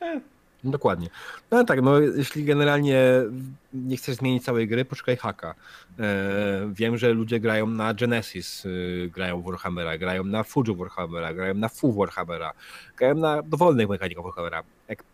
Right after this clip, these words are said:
Speaker 2: widziałem na Pucharze Mistrza Mistrzów, znienawidzonym przeze mnie, e, to większości wypadków, e, właśnie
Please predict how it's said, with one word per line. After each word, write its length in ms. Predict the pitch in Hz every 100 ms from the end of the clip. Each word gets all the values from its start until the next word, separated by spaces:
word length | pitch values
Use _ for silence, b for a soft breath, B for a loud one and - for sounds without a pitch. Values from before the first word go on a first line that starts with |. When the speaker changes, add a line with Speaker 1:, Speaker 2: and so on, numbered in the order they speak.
| _ _ 131
Speaker 2:
widziałem 540 | 127 127 131 127 123
na 260 | 113 110 113 _
Pucharze 360 | - 127 113 110
Mistrza 260 | 110 -
Mistrzów, 440 | 107 98 - 117 113
znienawidzonym 480 | 107 98 95 95 90
przeze 220 | 95 87
mnie, 220 | 90 135 B B B B _
e, 580 | 117 107 107 107 107 107 -
to 140 | 123 107 - _ _
większości 420 | 127 127 147 - 131
wypadków, 560 | 127 196 - - 226 - -
e, 1000 | 165 160 156 151 151 147 147 143 139 139 139
właśnie 480 | 120 123 - 127